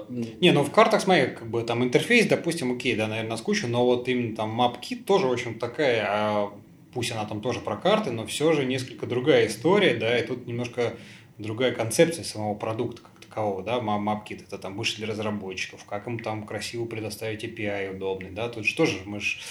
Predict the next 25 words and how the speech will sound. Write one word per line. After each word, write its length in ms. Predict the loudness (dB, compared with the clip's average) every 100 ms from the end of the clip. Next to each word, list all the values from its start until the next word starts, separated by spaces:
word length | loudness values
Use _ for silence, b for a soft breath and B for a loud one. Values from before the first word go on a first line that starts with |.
| B B B
как 220 | -18 -12
бы, 320 | -8 -6 -6 -10 -12
ну, 280 | -8 -6 0
ей 260 | 0 2
было, 300 | 6 6 6 0 -6
в 120 | -4
общем-то, 320 | -4 -6 -10
чему 300 | -8 -6 -6
по-, 120 | -4 -4 -4 -4 -8 -8
по-, 120 | -8
поучиться 560 | -4 -2 0 0 0 -2
там 240 | -2 -4
и 40 | -4
где-то 320 | -4 -6 -6
поизучать, 600 | -6 -4 -2 -4 -4 -10
я 60 | -18
так 120 | -14
понимаю, 400 | -8 -6 -6 -8
но 500 | -6 -4 -4 -4 -6
этот 280 | -6 -6 -6
этап 200 | -8 -4
тоже, 220 | -2 -2
видимо, 280 | -2 -8 -10
так 140 | -10 -14
сказать, 220 | -16